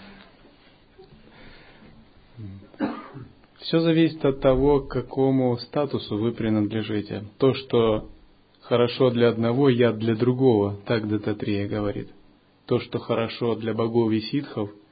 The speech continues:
плохо для мирских людей. То, что хорошо для мирских людей,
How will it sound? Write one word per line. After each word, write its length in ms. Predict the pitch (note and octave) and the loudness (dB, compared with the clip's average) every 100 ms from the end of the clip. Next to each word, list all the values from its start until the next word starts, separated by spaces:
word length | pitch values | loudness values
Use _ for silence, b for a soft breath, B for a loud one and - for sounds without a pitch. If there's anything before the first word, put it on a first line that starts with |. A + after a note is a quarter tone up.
| b b b | b b b
плохо 360 | - A#2 A#2 C3 | -4 -2 -2 -4
для 140 | A#2+ | -2
мирских 540 | A#2+ A#2 - - A2+ A2+ | -2 -2 -6 -10 -8 -6
людей. 500 | G#2+ G#2+ G#2 G#2 - _ _ - | -4 -2 -2 -6 -14 _ _ -4
То, 120 | A#2 | -4
что 220 | - A#2+ | -4 -6
хорошо 420 | - A#2 A#2 A#2+ | -2 -4 -2 -4
для 180 | A2 G#2+ | -2 -2
мирских 500 | A2 G#2+ - C#3+ C#3 | -2 -6 -6 -6 -4
людей, 440 | C3+ B2+ C3 B2+ | -4 0 0 0